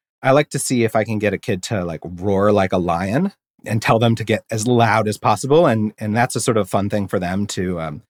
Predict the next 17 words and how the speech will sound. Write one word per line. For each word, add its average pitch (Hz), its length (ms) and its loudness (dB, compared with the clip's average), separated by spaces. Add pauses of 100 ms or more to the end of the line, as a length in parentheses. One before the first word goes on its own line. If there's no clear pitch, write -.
(380)
they've 101 120 0
probably 95 400 0
been 101 120 -2
told 98 200 -2
not 92 280 0
to 110 80 -6
roar 104 220 4
like 110 160 2
a 110 60 2
lion 110 300 4
many 110 220 0
times. 117 380 0
So, 98 460 0
uh, 90 240 0
they 107 140 -2
get 98 160 0
to 98 140 0